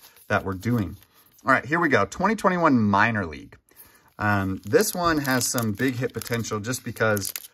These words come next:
it's prospecting, right? It's the prospects. We don't necessarily know how they're gonna perform 'cause they're in the minors. So let's see,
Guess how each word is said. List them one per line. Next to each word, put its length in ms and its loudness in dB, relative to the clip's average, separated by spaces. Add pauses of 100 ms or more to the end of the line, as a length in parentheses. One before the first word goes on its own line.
(520)
it's 120 -6
prospecting, 680 -6
right? 260 -2 (160)
It's 120 -4
the 80 -12
prospects. 580 -2
We 80 -6
don't 160 0
necessarily 380 -2
know 420 2
how 100 -2
they're 140 0
gonna 160 -2
perform 460 -4
'cause 440 -6 (540)
they're 120 -2
in 60 0
the 60 -2
minors. 500 -2 (1900)
So 140 -8
let's 220 0
see, 360 -2